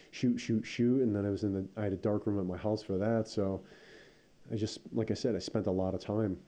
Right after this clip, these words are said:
just doing that and feeling it out. And it got to the point where it j-,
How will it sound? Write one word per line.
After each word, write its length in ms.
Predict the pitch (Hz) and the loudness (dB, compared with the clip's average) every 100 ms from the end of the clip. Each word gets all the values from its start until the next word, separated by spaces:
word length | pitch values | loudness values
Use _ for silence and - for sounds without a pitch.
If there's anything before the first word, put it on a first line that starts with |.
| - - 165 | -20 -20 -8
just 240 | - - | -6 -2
doing 220 | 104 110 101 | 2 2 2
that 160 | 104 | 0
and 100 | 104 | -2
feeling 300 | - 104 101 | 0 0 2
it 120 | 98 | 2
out. 220 | 104 120 98 | 2 2 0
And 320 | 90 90 90 - | -4 -4 -6 -2
it 200 | 107 98 | -2 0
got 140 | 107 | 0
to 80 | 110 | 0
the 80 | 95 | -2
point 240 | - 104 | -2 0
where 180 | 98 92 | 0 0
it 220 | 98 113 | 0 -4
j-, 140 | - | -4